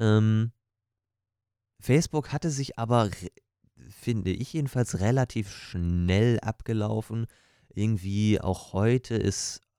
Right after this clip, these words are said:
alles das Gleiche, nur noch so, ähm,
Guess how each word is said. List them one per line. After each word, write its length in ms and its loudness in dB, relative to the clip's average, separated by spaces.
alles 300 -2
das 240 -4
Gleiche, 800 0
nur 180 0
noch 180 2
so, 500 0
ähm, 480 -2